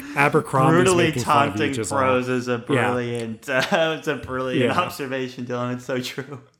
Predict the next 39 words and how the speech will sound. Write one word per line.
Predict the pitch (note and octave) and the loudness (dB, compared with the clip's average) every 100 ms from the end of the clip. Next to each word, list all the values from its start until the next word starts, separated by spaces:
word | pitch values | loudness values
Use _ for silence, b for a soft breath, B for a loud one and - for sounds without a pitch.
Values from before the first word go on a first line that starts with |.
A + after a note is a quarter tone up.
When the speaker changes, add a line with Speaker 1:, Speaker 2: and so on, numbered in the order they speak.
| _ _ B B | _ _ B B
Speaker 1:
With | C3+ | -2
Morvir, | D3 D3 C#3+ C#3 F3 D3 | 2 4 4 4 6 6
it's | C3+ C3 | 4 2
like, | C3 A#2+ - - - - | 2 0 -4 -10 -20 -12
d-, | G#3 | -8
you, | E3 F3+ - - B B B B | -4 -4 -6 -16 B B B B
<laughs> | B B B B - | B B B B -2
it's | D3 D3 | -2 0
very | C#3 D3 C3+ | 2 4 4
similar. | - B2 A2 G#2+ G2+ G#2 B B | 2 -2 -4 -6 -8 -10 B B
So | - | -4
I | E3+ | 0
think | F#3+ G3 G3+ D3+ | 0 0 -2 -4
those, | C3+ C3 | -2 0
that | C3 C3 | 0 0
lack | C3+ C3 | 0 0
of | C3 | -2
self-awareness | - A#2 A2+ A2+ A#2 A2 G2+ G#2 | -4 -4 -4 -4 -4 -4 -6 -6
is | F#2 - - b b b b _ - | -8 -8 -12 b b b b _ -12
what | B2 A2+ | -6 -4
makes | A2+ A2 | -4 -4
him | A#2+ | -4
so | G2+ G#2+ | -4 -4
easy | G#2 G#2 G#2 G2+ G2 - | -4 -6 -6 -8 -10 -12
to | G2+ | -12
hate, | - - B2 A#2+ A2 | -12 -6 -2 -2 -2
because | - G#2 A2 G2+ - - _ _ _ | -8 -8 -6 -6 -8 -10 _ _ _
it's | - | -4
like, | - - | -2 0
it's | G3+ | 2
okay | A3 A3 F3+ A3+ B3 G3 | 4 2 2 4 4 2
to | D3 B2+ A#2+ - _ _ _ - | 0 0 0 -6 _ _ _ -2
do | D#3+ | 0
things | D3 C3 C3 | 2 2 4
wrong | F3 E3 D#3 | 4 4 4
and | A#2+ | 0
blow | A#2+ C3 | 0 2
yourself | D3 C3+ B2 - | 2 0 -2 0
up | C3+ C#3+ C#3 | 2 2 0